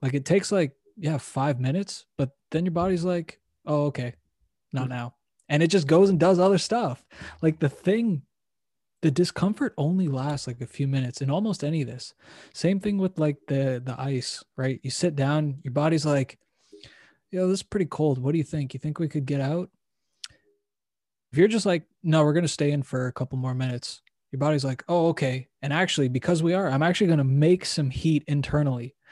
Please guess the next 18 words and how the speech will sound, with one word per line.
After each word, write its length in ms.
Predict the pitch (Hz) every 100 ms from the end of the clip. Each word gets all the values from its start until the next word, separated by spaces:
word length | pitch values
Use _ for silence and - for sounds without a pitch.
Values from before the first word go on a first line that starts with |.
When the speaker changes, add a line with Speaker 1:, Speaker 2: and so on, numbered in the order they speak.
| - - -
Speaker 1:
I'm 80 | 147
<laughs> 0 |
actually, 340 | 160 165 165
like, 240 | 143 139 -
I'm 160 | 147
just 140 | 156 180
gonna 120 | 160
go 140 | 151
do 360 | 131 151 165 156
other 200 | 160 165
things. 380 | 208 208 131 _ _ - -
Speaker 2:
Mm. 240 | 127 131 -
Speaker 1:
It's 220 | 170 180
a, 180 | 156 147
it's 140 | 160
an 120 | 156 -
open 380 | 170 208 202 139
dialogue. 600 | 127 139 175 127 117